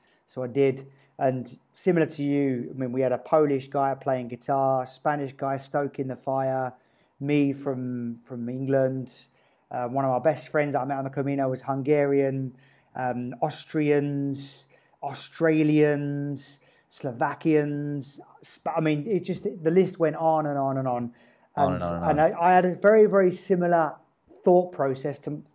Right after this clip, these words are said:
Speaker 1: as well when I was in that moment. So it's, it's lovely to hear. And, and like you say, that's never gonna happen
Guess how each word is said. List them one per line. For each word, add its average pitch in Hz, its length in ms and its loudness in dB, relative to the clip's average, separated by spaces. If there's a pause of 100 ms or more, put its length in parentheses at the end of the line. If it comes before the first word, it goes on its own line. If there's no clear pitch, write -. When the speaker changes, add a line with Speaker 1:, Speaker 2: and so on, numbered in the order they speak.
Speaker 1:
as 143 100 -2
well 147 600 2
when 151 160 4
I 147 80 2
was 139 160 -2
in 143 80 -4
that 147 160 -6
moment. 135 300 -4
So 143 140 -8
it's, 135 240 -10 (360)
it's 131 180 -4
lovely 156 300 2
to 147 140 -4
hear. 135 320 4
And, 123 260 -2
and 135 240 -8
like 143 220 -2
you 135 80 -10
say, 123 340 -2 (460)
that's 160 280 -2
never 151 200 4
gonna 131 180 0
happen 127 540 -4